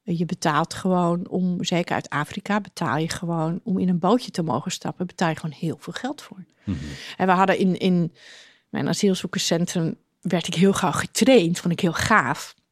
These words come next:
Speaker 1: Als dan mensen zeiden, "Ja, ik weet niet hoe ik met de bus van Dronten naar Lelystad moest komen." Dan dacht ik nog, "Nou, dan moeten we dus, dan moet er iemand mee."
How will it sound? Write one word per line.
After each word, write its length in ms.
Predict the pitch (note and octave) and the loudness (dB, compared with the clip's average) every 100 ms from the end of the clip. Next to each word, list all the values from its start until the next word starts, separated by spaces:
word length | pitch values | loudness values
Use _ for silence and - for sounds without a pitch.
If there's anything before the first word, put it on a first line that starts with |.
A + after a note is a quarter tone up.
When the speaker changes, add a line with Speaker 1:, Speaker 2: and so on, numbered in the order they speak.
| _ _ _ _ - - | _ _ _ _ -12 -8
Speaker 1:
Als 100 | F3 | -2
dan 120 | F#3+ | 0
mensen 260 | D3+ D#3 E3 | 2 0 -2
zeiden, 240 | D3+ D#3 | -2 2
"Ja, 120 | E3+ | 2
ik 100 | E3 | 2
weet 160 | F#3+ F3+ | 2 2
niet 140 | F#3+ | 2
hoe 80 | G3 | 0
ik 60 | F#3 | 0
met 160 | F#3 | 0
de 60 | F3+ | 0
bus 280 | D3+ F#3+ - | 2 0 0
van 160 | F#3 | -2
Dronten 380 | E3+ G3 F3+ - | 0 0 0 0
naar 140 | F3 | 0
Lelystad 500 | F#3 G#3+ A#3+ - - | 4 6 4 2 -4
moest 140 | F#3 - | -6 -8
komen." 440 | - G#2+ - - _ _ - - - - - - | -6 -6 -6 -12 _ _ -20 -20 -20 -20 -20 -8
Dan 160 | F3 E3 | -6 -4
dacht 260 | - - | -6 -6
ik 140 | - - | -6 -4
nog, 260 | F3 - | -6 -6
"Nou, 140 | D3 C#3+ | -8 -8
dan 100 | D#3+ | -6
moeten 180 | E3+ D#3 | -6 -8
we 60 | - | -6
dus, 180 | F3 | -6
dan 200 | - F3+ | -6 0
moet 160 | F3+ F3+ | 2 2
er 60 | G3+ | 0
iemand 300 | E3+ E3+ - | 0 -2 2
mee." 420 | F#3 D#3+ C#3 | 2 2 -4